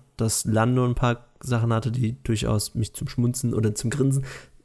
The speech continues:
gebracht haben, aber es sollte halt nicht sein, meiner Meinung nach, dass ein, dass Lando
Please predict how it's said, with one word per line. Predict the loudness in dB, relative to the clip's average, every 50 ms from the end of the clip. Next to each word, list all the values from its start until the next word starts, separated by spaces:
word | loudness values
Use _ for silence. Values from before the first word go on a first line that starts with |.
| _ _ -8
gebracht | -6 -4 -4 -2 0 0 0 -2 -2 0
haben, | 0 2 2 2
aber | 0 0 0
es | 0 2
sollte | 2 2 2 4 2 2
halt | 2 0 0 -2
nicht | 0 0 0 0 0
sein, | 0 2 2 4 4 4 2 2 2
meiner | 2 4 4 4
Meinung | 2 2 2
nach, | 2
dass | 0 0 0 0
ein, | 0 0 0 0 -2 -6 -14 -18 -20 -20 -20 -20 -20 _ _ _ -12 -6
dass | -4 -2 0 2
Lando | 4 4 6 4 4 4 4 4 4 2 0 0